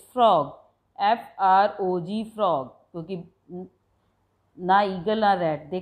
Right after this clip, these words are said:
can't change, they are not cold blooded animal, they can't change their body according to the, uh, temperature, according to the surroundings। So the answer is option A, frog।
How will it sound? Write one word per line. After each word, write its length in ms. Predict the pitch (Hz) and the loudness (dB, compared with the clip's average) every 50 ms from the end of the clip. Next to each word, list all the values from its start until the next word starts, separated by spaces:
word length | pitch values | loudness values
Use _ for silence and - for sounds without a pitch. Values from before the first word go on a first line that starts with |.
| 185 - | -2 0
can't 280 | 185 190 202 214 214 - | 0 2 0 0 -4 -6
change, 240 | 220 196 190 185 170 | -6 -6 -6 -4 -2
they 100 | 202 196 196 | 0 0 0
are 60 | 202 | 2
not 240 | 190 196 208 208 208 - | 0 0 -2 -2 -4 -4
cold 240 | 185 180 185 190 180 | -2 -2 -2 0 0
blooded 220 | 196 185 190 190 180 | 0 0 0 -2 -2
animal, 240 | 170 175 180 190 196 185 | -2 -4 -4 -4 -4 -4
they 60 | 208 - - 190 | -6 -6 -4 -2
can't 320 | 175 175 196 196 185 - | -2 -2 -2 -4 -6 -8
change 260 | 202 180 175 175 170 165 | -8 -8 -8 -6 -2 0
their 120 | 185 185 185 175 | 0 0 2 0
body 280 | 180 165 165 175 208 233 226 - _ _ _ _ _ _ _ _ | -2 -2 -2 -4 -6 -8 -10 -14 _ _ _ _ _ _ _ _
according 380 | - - 196 180 175 175 185 175 | -8 -4 -2 -2 0 -2 -4 -4
to 140 | 196 190 | -2 -2
the, 120 | 185 196 - | 0 2 2
uh, 440 | 190 180 170 170 165 165 160 165 160 160 | 2 4 4 4 2 2 0 -2 -4 -4
temperature, 500 | 185 175 160 175 175 170 170 - 202 202 202 | -8 -10 -8 -8 -10 -8 -4 -4 -2 -2 0
according 280 | 190 196 175 175 180 175 190 | 0 -2 -2 -2 -4 -6 -6
to 60 | 190 180 | -4 -4
the 60 | 185 180 190 | -4 -4 -4
surroundings। 560 | 180 170 165 165 175 196 220 277 330 - - _ _ _ _ - - | -4 -2 -2 -2 -2 -2 -2 -2 -2 -4 -10 _ _ _ _ -20 -18
So 180 | - - 190 | -10 -6 -2
the 140 | 180 196 180 180 - 202 180 | 0 2 2 2 2 0 0
answer 260 | 180 175 - 208 196 214 | 0 0 0 2 4 6
is 420 | 247 294 392 - - - - - _ _ _ _ _ _ _ _ _ _ _ _ _ - - _ _ - | 6 4 2 0 -6 -14 -20 -20 _ _ _ _ _ _ _ _ _ _ _ _ _ -20 -20 _ _ -8
option 360 | 185 175 - - - 214 208 | -6 -6 -6 -6 -4 -4 -2
A, 120 | 214 226 254 403 - - - - - _ _ _ _ _ _ - | 0 0 -2 -2 -4 -8 -20 -20 -20 _ _ _ _ _ _ 2
frog। 320 | 214 185 160 139 123 - | 4 4 4 2 0 -6